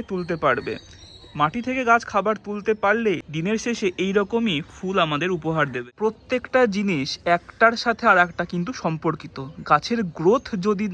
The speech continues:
না ভালো হয়, তাহলে দিনের শেষে সেই গাছ কিন্তু আমাদের ফুলও দেবে না। আমাদের প্রাইমারি লক্ষ্য হচ্ছে গাছের ভেজিটেটিভ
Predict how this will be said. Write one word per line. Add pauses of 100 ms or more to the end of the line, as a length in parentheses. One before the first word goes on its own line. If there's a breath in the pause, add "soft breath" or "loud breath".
না
ভালো
হয়, (360 loud breath)
তাহলে (280 soft breath)
দিনের
শেষে
সেই
গাছ
কিন্তু
আমাদের (140)
ফুলও
দেবে
না।
আমাদের (140)
প্রাইমারি (140)
লক্ষ্য
হচ্ছে (220)
গাছের
ভেজিটেটিভ